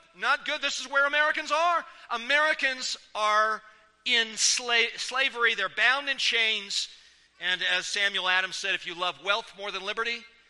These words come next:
the tranquility of servitude, better than the animating contest of freedom, depart from us in peace. May your chains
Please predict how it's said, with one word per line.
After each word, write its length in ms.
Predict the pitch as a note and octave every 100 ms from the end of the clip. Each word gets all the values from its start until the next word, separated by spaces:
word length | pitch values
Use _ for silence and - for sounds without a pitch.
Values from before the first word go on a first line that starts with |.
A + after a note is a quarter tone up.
| _
the 80 | -
tranquility 680 | - F#3 F3 - B3 C4+ C#4+
of 100 | C4
servitude, 640 | - A3+ F#3+ - D3+ A2 - _ _ C#3 C3
better 300 | G3+ A#3+ A#3
than 280 | G#3+ G3
the 180 | E3 F3+
animating 480 | F#3 G3+ G#3 G3+ G3+
contest 560 | F#3+ G3 G3+ G#3 G#3 A3
of 100 | -
freedom, 400 | G3+ E3+ E3 D#3 - - -
depart 400 | F3 - G3 G3
from 140 | G3
us 200 | G3 G#3
in 80 | G#3
peace. 540 | G3+ E3+ B2 - - - - -
May 200 | E3+ G#3
your 120 | A#3 A#3
chains 640 | - B3+ B3 B3+ B3 -